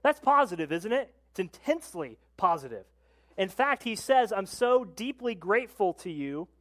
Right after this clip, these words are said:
that I cannot get you out of my mind.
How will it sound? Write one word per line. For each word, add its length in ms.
that 340
I 220
cannot 520
get 260
you 200
out 160
of 100
my 160
mind. 460